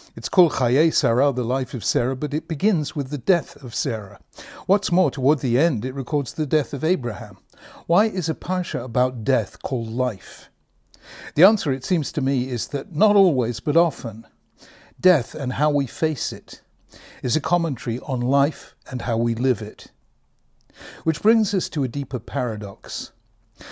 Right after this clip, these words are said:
A well-known comment by Rashi on the apparently superfluous phrase, "the years of Sarah's life," states, "The word years is repeated and without a number to indicate that they were all equally good." How could anyone say that the years of Sarah's life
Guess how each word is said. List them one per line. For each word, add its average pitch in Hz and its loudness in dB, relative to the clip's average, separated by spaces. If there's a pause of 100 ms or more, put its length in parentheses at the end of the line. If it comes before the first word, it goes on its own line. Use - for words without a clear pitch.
(160)
A 143 4
well-known 190 6
comment 139 2
by 120 0
Rashi 135 0
on 110 -2
the 113 -4
apparently 131 -4
superfluous 131 -2
phrase, 127 -2
"the 120 -4
years 131 0
of 95 -8
Sarah's 113 -4
life," 165 2
states, - -4 (280)
"The 143 2
word 143 8
years 208 -2
is - -8
repeated 190 -4
and 127 -2
without 147 2
a 139 0
number 131 0
to 131 -4
indicate 147 -2
that 131 -8
they 131 -2
were 123 -2
all 165 0 (400)
equally 117 -4 (180)
good." 107 -6 (1080)
How 220 4
could 208 0 (100)
anyone 120 4
say 131 0
that 117 -6
the 123 -6
years 127 0
of 113 -4
Sarah's 120 -2
life 104 -8